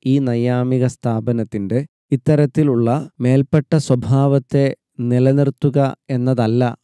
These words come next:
ഫ്രാൻസിസ് മാർപ്പാപ്പയുടെ ലക്ഷ്യം. ഇങ്ങനെ ദൈവജനത്തിൽ നിന്നും മാറി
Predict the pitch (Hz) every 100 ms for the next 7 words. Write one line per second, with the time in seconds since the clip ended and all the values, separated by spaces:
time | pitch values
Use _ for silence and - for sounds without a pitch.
0 | _ - 120 117 117 139 135 - 120 113
1 | - 113 107 117 110 104 107 - 113 110
2 | 110 - 87 - _ _ _ _ _ _
3 | _ 143 147 165 165 165 - 120 131 143
4 | 165 147 156 147 160 156 156 156 156 131
5 | 117 117 131 147